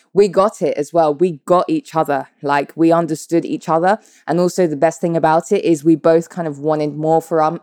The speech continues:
ourselves, but at that age, you don't really know what you want. So we were just happy with kind of just spending time with each other. So look, this guy, he was my guy, you know, he, I remember when I ran away, I remember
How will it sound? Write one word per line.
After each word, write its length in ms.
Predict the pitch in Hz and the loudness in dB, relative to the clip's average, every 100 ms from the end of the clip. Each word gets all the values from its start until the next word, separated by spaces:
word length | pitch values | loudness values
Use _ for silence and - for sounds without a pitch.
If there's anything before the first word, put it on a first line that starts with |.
| _ | _
ourselves, 480 | 165 170 180 185 190 | 0 2 2 0 0
but 180 | 160 151 | -2 -2
at 140 | 165 | -4
that 120 | 156 | -4
age, 380 | 143 160 165 165 _ _ _ | 2 2 2 -2 _ _ _
you 80 | 156 | -2
don't 160 | 170 170 | 0 2
really 180 | 165 156 | 0 0
know 180 | 160 | 0
what 280 | 151 151 190 | 0 0 -2
you 160 | 190 196 | -2 -2
want. 280 | 202 254 - _ _ _ | 0 -2 -6 _ _ _
So 160 | - 170 | -2 2
we 140 | 160 | 4
were 100 | 160 | 2
just 220 | 156 156 165 | 2 0 -2
happy 320 | 160 - 151 | -6 -2 0
with 240 | 147 143 _ _ _ - | 0 -2 _ _ _ -4
kind 160 | 170 | -2
of 60 | 151 | -2
just 320 | 151 - - _ | -8 -14 -18 _
spending 680 | - - - 180 180 170 170 | -18 -16 0 0 2 0 -2
time 300 | 160 175 202 | 0 0 2
with 120 | 175 | 2
each 220 | 156 139 156 | 0 -2 -4
other. 260 | 143 139 | -2 -4
So 520 | 139 - 196 180 175 170 _ _ _ _ _ _ _ 175 | -6 0 4 6 6 2 _ _ _ _ _ _ _ 0
look, 220 | 202 - | 0 2
this 220 | 247 - | -2 -2
guy, 380 | 185 226 240 196 | 0 2 4 2
he 240 | 175 214 | 2 4
was 320 | 214 208 - | 4 2 -2
my 300 | 190 180 180 139 | -4 -2 -4 -2
guy, 520 | 185 180 202 160 156 151 | 0 2 2 0 -2 -10
you 160 | 151 160 | -8 -6
know, 300 | 151 151 160 | -2 0 0
he, 500 | 175 180 170 170 151 _ _ _ _ _ _ _ _ | 4 4 4 2 -6 _ _ _ _ _ _ _ _
I 80 | 160 | 0
remember 340 | 196 208 202 170 | 2 2 2 2
when 300 | 170 165 156 | 0 0 -2
I 160 | 156 | -2
ran 240 | 156 160 156 | 0 0 0
away, 380 | 139 170 175 | 2 2 2
I 80 | 147 | 0
remember 580 | 151 156 160 147 147 | -2 -6 -4 -2 -4